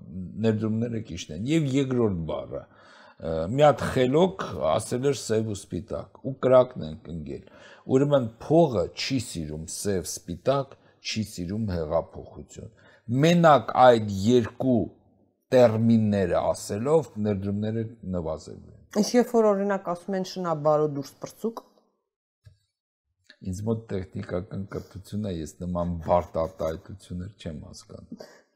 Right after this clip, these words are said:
Speaker 2: Չ-, այսինքն, ը, հա-, հասկանում եք, նման արտահայտություններ կային, որ ասֆալտին կփռեն և այլն, կծեփեն պատերին, ը, դրսի ներդրողի մարդ, որը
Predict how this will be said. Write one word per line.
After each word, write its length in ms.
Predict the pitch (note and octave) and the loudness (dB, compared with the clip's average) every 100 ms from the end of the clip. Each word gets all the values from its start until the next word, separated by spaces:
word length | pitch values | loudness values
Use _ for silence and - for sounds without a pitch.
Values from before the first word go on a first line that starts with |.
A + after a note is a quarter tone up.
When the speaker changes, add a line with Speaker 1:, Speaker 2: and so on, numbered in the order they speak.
| - | -16
Speaker 2:
Չ-, 120 | - | -4
այսինքն, 600 | D#3+ F3 F3+ G3+ G3 G3 | 4 4 4 -2 0 0
ը, 140 | A#2+ E3+ F3+ E3+ | 4 6 8 6
հա-, 220 | E3 D#3+ | 4 0
հասկանում 540 | D#3+ F3+ F3 F#3 F3 G3 | 0 -2 0 0 2 0
եք, 140 | A#3+ | -2
նման 380 | - F#3 G3 F#3 | 2 6 6 6
արտահայտություններ 1000 | E3+ D#3 - D#3+ D#3 D#3 D#3 - E3+ D#3+ - | 4 2 2 2 2 0 -6 -2 -2 -2 0
կային, 240 | D#3 D#3 | 0 0
որ 220 | D#3 D#3+ | 0 2
ասֆալտին 640 | D3 D#3 - D#3+ D3+ D3+ D3+ | 4 2 2 2 2 -2 -4
կփռեն 640 | D3+ D3 - D#3 C#3+ D3 C#3+ D3 - - _ - | -2 -4 -2 -2 0 -2 -4 -8 -14 -20 _ 0
և 180 | D#3 C#3 | 2 2
այլն, 320 | C#3 D3 D3 | 2 2 0
կծեփեն 600 | - D3+ D3+ D3+ D#3 D3 | -2 0 -2 -4 -8 -8
պատերին, 560 | - C3+ C3+ D3 C#3 C#3+ | -2 0 0 -4 -4 -8
ը, 460 | - - _ - E3 D#3+ C#3 | -12 -20 _ 0 2 2 2
դրսի 400 | - F3+ - G#3 | 2 2 4 2
ներդրողի 760 | F3+ D#3+ D3+ D#3 D#3+ D3+ D#3 B2+ - | 4 4 2 4 4 4 2 -2 -6
մարդ, 360 | - D3+ F3+ - | 0 2 2 2
որը 360 | F3 F3 F3 | 4 8 8